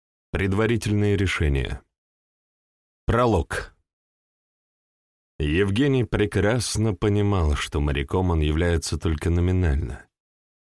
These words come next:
Сменив гражданский костюм на форму матроса, он так и остался инженером-химиком. Не поменялось даже место работы.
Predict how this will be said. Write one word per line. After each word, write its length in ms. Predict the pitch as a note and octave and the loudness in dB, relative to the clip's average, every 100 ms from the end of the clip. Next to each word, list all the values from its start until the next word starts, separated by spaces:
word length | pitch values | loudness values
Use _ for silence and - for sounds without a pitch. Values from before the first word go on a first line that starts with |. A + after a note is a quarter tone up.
| - | -10
Сменив 420 | - E2+ G#2+ G#2+ | -4 0 0 2
гражданский 680 | G#2 A2 F2+ A#2 G#2+ - G2+ | 2 2 2 0 0 -2 -4
костюм 520 | F#2+ F#2 - G#2 F#2+ | -2 -2 -2 0 2
на 80 | F2+ | 0
форму 380 | - G2 F2 F2 | 0 0 2 2
матроса, 680 | F2 D#2+ G#2+ G2 - - - _ _ - | 0 0 0 0 -2 -4 -8 _ _ -4
он 220 | F#2 A#2 | -2 0
так 240 | C3+ C3+ | -2 0
и 20 | |
остался 640 | B2 G#2 - A2+ A#2 - - - | 0 0 -2 0 0 0 -2 0
инженером-химиком. 1200 | G2 E2 D#2+ D#2 D2+ D#2+ D#2 D#2 B1+ - - B1 - _ _ _ _ _ _ _ _ _ _ | 0 2 2 2 2 0 0 -2 -2 -4 -8 -10 -16 _ _ _ _ _ _ _ _ _ _
Не 100 | - | -2
поменялось 680 | G2+ C#3+ D3 D#3 D#3 D3 A2+ | 0 2 2 2 2 2 0
даже 320 | G#2 C3 G#2+ | 0 0 2
место 440 | A#2 A#2 G#2 - G#2 | 0 0 -2 -2 0
работы. 540 | G#2 F2 C#2 - - | 0 0 -2 -4 -10